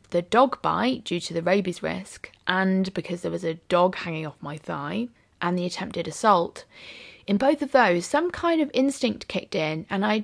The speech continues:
just did the next things, mindlessly, thoughtlessly. Like, I wasn't actively thinking about getting away from the attackers or the dog. I was just suddenly doing it.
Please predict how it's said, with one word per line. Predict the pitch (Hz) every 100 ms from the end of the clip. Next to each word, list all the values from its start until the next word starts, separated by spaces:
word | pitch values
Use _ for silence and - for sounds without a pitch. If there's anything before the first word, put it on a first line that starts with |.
| -
just | 294 285 -
did | 277 277
the | 240
next | 226 233 - -
things, | 208 180 - - - -
mindlessly, | 202 226 240 226 165 - - 160
thoughtlessly. | - 247 - - - - - -
Like, | 208 208 208 - - - - _ _ _ -
I | 226
wasn't | 254 285 - -
actively | 247 - - 214 202 196
thinking | 226 233 226 190
about | 175 156 -
getting | 196 185
away | 180 180 196
from | 180 170
the | 165
attackers | - 180 - 156 165 -
or | 196 208
the | 180
dog. | 180 185 - - -
I | 170
was | 170 160
just | - 185 -
suddenly | - 208 202 180 165 -
doing | 185 185 -
it. | - - -